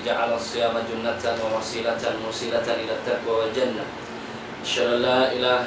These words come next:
إلا الله وحده لا شريك له، الذي شرع لنا الصيام تفضلا منه ومنا، وأشهد أن نبينا محمدا عبده ورسوله، الداعي إلى خير ملة وأقوم السنة.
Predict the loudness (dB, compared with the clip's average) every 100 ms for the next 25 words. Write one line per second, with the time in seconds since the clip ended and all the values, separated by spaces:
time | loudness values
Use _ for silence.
0 | -2 -2 0 0 4 4 4 -2 -6 -2
1 | -2 -2 -4 -2 0 0 2 0 0 2
2 | 4 4 0 -10 -10 -10 -8 -2 0 0
3 | 0 2 4 2 2 0 0 -2 0 2
4 | 2 2 0 0 0 2 0 0 0 0
5 | -2 -2 0 0 2 4 2 2 -2 -6
6 | -10 -10 4 4 6 4 4 4 2 0
7 | 0 0 2 2 2 0 0 0 2 2
8 | 2 2 0 -2 -2 0 4 2 2 2
9 | 4 4 2 -6 -10 -10 -10 -8 -2 2
10 | 6 6 6 2 -2 0 -2 0 0 0
11 | 0 0 2 2 0 2 4 4 2 0
12 | 0 -2 -2 -2 -4